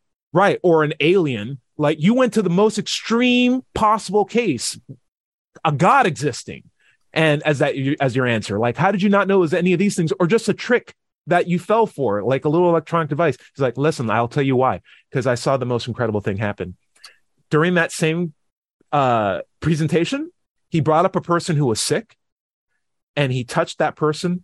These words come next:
And let me tell you something. This, he said, this person was seen by five doctors,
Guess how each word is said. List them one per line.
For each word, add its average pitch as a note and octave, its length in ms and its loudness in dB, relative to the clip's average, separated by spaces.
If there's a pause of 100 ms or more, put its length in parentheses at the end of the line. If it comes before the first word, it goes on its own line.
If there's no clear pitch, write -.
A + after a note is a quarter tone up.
(140)
And C3+ 160 0
let C#3+ 80 2
me D#3+ 100 0
tell F#3 160 0
you F#3+ 100 0
something. C#3 280 -4
This, - 200 -4
he E3 180 -2
said, D3 360 -2 (240)
this D#3+ 180 0
person F3 340 0
was C#3 160 0
seen D3 180 -2
by A2+ 140 0
five C3 320 -2
doctors, D3+ 480 -4